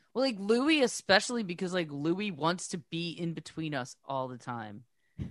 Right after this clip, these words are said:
The cat has, like, the weirdest separation anxiety, and he has no concept of personal space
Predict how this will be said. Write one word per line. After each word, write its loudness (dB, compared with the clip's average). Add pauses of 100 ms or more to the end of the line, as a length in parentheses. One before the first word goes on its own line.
(960)
The -18
cat 8
has, 4
like, 2
the 0
weirdest 2
separation -2
anxiety, -2
and -4
he 0
has -4
no 0
concept -4
of -14
personal -6
space -12